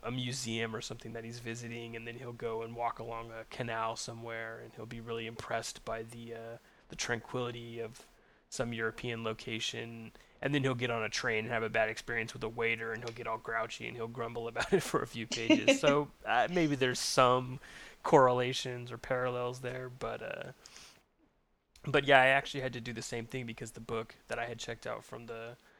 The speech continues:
Speaker 1: the closer library was due, and so I went on Goodreads and popped my page number in there,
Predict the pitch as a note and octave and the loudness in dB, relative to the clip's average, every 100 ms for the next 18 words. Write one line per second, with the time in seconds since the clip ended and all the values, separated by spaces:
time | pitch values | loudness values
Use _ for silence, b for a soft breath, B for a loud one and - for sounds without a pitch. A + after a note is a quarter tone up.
0 | b - - D#3 D#3 - C3 A#2 A#2 A#2 | b -14 -2 2 4 2 -2 -2 -2 -2
1 | A#2 A2+ A#2 A#2 A#2 A#2 - C#3+ A#2+ A#2+ | -6 -6 -8 -10 -12 -10 -6 -4 -4 -10
2 | A#2 B B B A#2 C3 B2+ C3+ A#2 A#2 | -12 B B B 0 2 2 2 0 -2
3 | A#2 A#2 A2 A2+ A2+ A2+ A#2 b b b | -6 -4 -6 -6 -8 -10 -14 b b b
4 | b - B2+ A#2 - A#2+ G2 - B2+ B2 | b 0 2 2 -2 -2 -2 -2 -4 -4
5 | A2+ A2 A2 A2 A2+ A2+ A2+ A2+ A#2 | -6 -6 -4 -6 -6 -10 -10 -10 -12